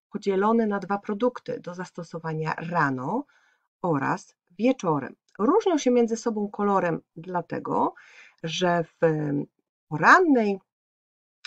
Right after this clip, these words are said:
pielęgnacji, e, znajdziemy tutaj składniki, które będą nam ten oddech po nocy odświeżać, e, będą również działać oczyszczająco na nasze zęby,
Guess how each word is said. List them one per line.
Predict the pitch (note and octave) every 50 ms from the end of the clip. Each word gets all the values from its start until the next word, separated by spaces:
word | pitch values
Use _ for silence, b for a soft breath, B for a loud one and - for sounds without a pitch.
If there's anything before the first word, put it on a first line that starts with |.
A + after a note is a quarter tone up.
| - _ _ -
pielęgnacji, | G3+ G3 F#3 F3+ F3 E3+ D#3 D#3 C#3+ C3+ - - - G3 A#3 C#4 - b b b b b b b b - -
e, | F3+ F3 F3 F3 - _ _ _ _ -
znajdziemy | E3+ G3 G#3 A3+ A#3+ B3+ A#3+ C#4 C#4 C4+ B3+ A#3+
tutaj | A#3 A3 G#3 A3 G#3 G3
składniki, | - - - G#3 G3+ G#3 G#3+ G#3 G#3+ G#3
które | G3+ - G3 F#3+ F#3+ F3
będą | F3+ G3 F#3+ G3 F#3+ F#3 F3+
nam | F3 F3+ F3 E3
ten | - E3+ E3+ - _ -
oddech | F#3+ F3+ - D#3+ F3 E3+ E3 -
po | _ - E3+
nocy | E3 D#3+ D3+ - - - - _
odświeżać, | - D#4 - - - - - - - - C4 B3 A#3 A3 G#3+ G#3+ G#3 G#3 G#3 - b b b b b b b b
e, | - F3+ E3+
będą | E3 F#3 F3+ F3+ E3+ F3 E3+
również | E3 E3 D#3+ E3 D#3+ E3 D#3+
działać | D#3 - D#3+ D3+ D3+ D3 - - -
oczyszczająco | D4 C#4+ - - C4 - - - A3 G#3+ G#3 G3+ G3+ G#3 F#3+
na | F#3 F3+
nasze | F3 E3+ E3+ E3 - F3 E3
zęby, | D#3+ E3+ D#3+ D3+ D3 C#3+ C#3+ F3+ G#3+ C4